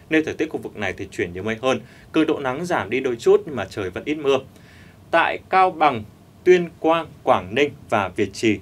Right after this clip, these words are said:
thì nhiệt độ trong đêm nay và ngày mai dao động từ hai mươi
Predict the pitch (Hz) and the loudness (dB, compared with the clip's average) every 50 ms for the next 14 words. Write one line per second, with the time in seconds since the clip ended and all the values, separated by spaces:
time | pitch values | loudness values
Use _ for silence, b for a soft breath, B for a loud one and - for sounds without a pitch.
0 | - - 107 98 95 90 85 107 107 104 - - - - - - 127 127 123 123 | -4 -8 -8 -8 -8 -4 0 0 0 0 -2 -6 -8 -8 -6 -6 -6 -6 -4 -4
1 | 123 117 107 101 92 87 87 87 87 107 117 117 110 B B B B B - - | -4 -4 -4 -4 -6 -6 -8 -6 -2 0 0 0 0 B B B B B -4 -2
2 | 160 165 160 123 107 104 - 107 104 104 131 135 135 135 135 139 135 | 0 0 0 -2 -4 -4 -4 -4 -4 -4 -6 -8 -6 -2 -2 -2 -2